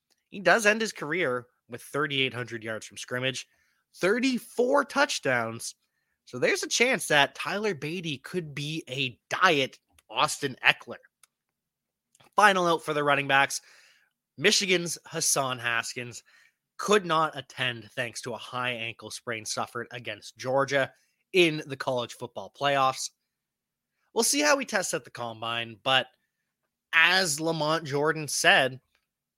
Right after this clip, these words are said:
he's not overly impressive other than the straight-ahead run game.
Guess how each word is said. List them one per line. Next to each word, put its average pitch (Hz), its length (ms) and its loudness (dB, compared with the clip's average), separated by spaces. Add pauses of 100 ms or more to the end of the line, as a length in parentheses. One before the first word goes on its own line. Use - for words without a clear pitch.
(420)
he's 202 920 -4
not 202 420 0
overly 220 600 2
impressive 185 760 0
other 156 320 -2
than 156 260 -2
the 143 80 -6
straight-ahead 151 720 0
run 131 320 0
game. 104 360 -4